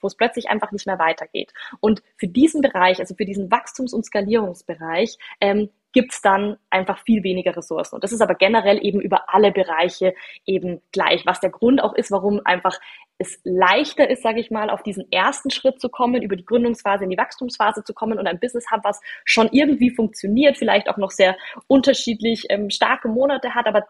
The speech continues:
da mal hinzukommen, ist, finde ich, deutlich einfacher, alleine aufgrund der Menge an, sag ich jetzt mal, Unterstützung, Support, Programmen, Guidelines, bis hin zu YouTube-Videos, ähm, man hat, um dorthin zu kommen.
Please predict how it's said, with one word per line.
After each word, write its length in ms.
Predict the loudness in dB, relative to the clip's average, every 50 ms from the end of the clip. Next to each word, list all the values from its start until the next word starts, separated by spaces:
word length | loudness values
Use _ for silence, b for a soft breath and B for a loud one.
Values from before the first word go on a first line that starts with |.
| _ 2
da 200 | 2 2 4 0
mal 120 | -2 -4
hinzukommen, 560 | -4 -6 -6 -8 -10 -8 -6 -4 -4 -4 -4
ist, 140 | -6 -8 -10
finde 140 | -10 -10 -6
ich, 60 | 0
deutlich 340 | 0 0 0 0 -4 -4 -2
einfacher, 420 | -2 -2 -2 -4 -4 -4 -4 -4
alleine 340 | -2 2 2 2 2 2 0
aufgrund 400 | -4 -6 _ _ -4 -4 -2 0
der 80 | -2 -2
Menge 640 | -2 -4 -2 0 0 0 0 0 0 -2 0 0
an, 220 | -2 -2 -2 -4 B B B B B B
sag 160 | -2 -2 -2
ich 60 | -2
jetzt 160 | -2 -6 -6 -6
mal, 80 | -6
Unterstützung, 760 | -4 -2 -2 -2 -2 0 0 0 0 0 -2 -2 -2 -2 -2
Support, 540 | -2 -4 -8 -2 2 4 4 4 2 0 -6
Programmen, 680 | -14 -14 -4 0 2 2 2 4 2 0 0 -2 -4 B B B B _ _
Guidelines, 720 | 2 4 4 2 2 2 0 0 0 0 -2 -6 -10 -16 B B B B B _ _
bis 160 | -4 -2 0
hin 120 | 0 0 0
zu 120 | 0 0
YouTube-Videos, 720 | 0 0 -2 -4 -8 -12 -10 -10 -6 -4 -2 -2 -2 -2 -4
ähm, 200 | -4 -4 -4 -4 -4
man 220 | -6 -6 -4 -4
hat, 120 | -6 -6 -4
um 80 | -4
dorthin 360 | -4 -4 -4 -4 -6 -8 -6
zu 100 | -6 -8
kommen. 360 | -8 -8 -8 -8 -8 -10 -12